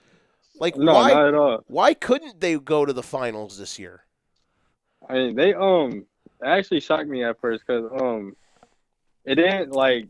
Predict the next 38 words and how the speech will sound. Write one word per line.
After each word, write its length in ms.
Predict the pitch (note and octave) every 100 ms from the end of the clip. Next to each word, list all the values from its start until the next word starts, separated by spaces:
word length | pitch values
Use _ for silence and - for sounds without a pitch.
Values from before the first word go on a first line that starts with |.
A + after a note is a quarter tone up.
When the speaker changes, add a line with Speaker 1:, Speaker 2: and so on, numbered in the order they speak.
| -
Speaker 2:
they 120 | C3+
didn't 240 | F3+ F#3
go 240 | C3 C3 D3+
on 100 | C#3+
this 240 | C3+ A#2+
run 360 | A#2 C3 C#3 B2
until 480 | B2 - C3+ A#2+ G#2
Ja 260 | G#2 A#2 C3
Morant 440 | B2 A2+ B2+ B2
got 260 | A2+ G#2 A#2
injured. 500 | B2+ A2+ G#2+ G2 - _ _ _ _
So 180 | - A#2+
when 160 | A#2+ A#2+
that 240 | C#3+ D#3+
happened, 420 | D3+ C#3+ C#3 B2+
I 100 | B2
was 120 | C3+ -
kinda 300 | C#3+ C#3+ B2+
worried 480 | A#2 C3 C#3 C3 B2
that 340 | A#2+ A#2 G#2+ - _ _ _ _
when 240 | A#2+ A#2+
Ja 180 | A#2 B2+
Morant 400 | C3 B2 B2+ A#2
did 200 | A#2+ C3
come 220 | - C3
back, 340 | C3 C3+ C3+ B2
like, 320 | A#2 A2+ G#2 -
things 220 | B2 A#2
wouldn't 380 | B2 A#2+ A#2+ A2 _ _ _ _ _ _
be 100 | B2
the 160 | A#2 A#2+
same, 440 | - C3 C#3+ D3+
but 280 | B2 A#2+ A2+
they 140 | C3 C#3+
actually 400 | C3+ D3 - B2
took 260 | - C#3 C3
off 200 | B2+ -
even 260 | B2 A#2